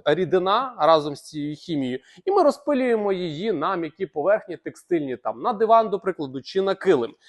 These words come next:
Е, після того ми чекаємо буквально там хвилин п'ять-сім, нажимаємо іншу кнопочку,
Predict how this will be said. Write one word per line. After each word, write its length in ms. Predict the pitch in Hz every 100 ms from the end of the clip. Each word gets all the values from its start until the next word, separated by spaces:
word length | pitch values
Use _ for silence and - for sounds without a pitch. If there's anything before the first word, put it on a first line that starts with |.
| - -
Е, 520 | 147 147 147 147 143 135
після 300 | 269 285 302
того 300 | 277 269 220
ми 120 | 208 220
чекаємо 580 | 226 196 220 220 202
буквально 500 | 156 151 180 190 180
там 200 | 151 165
хвилин 420 | 156 160 175 170 139
п'ять-сім, 680 | 185 160 - - 214 247 _ _ _ -
нажимаємо 720 | 175 170 220 240 247 220 220
іншу 460 | - 247 247 - 254
кнопочку, 560 | 247 254 254 - 226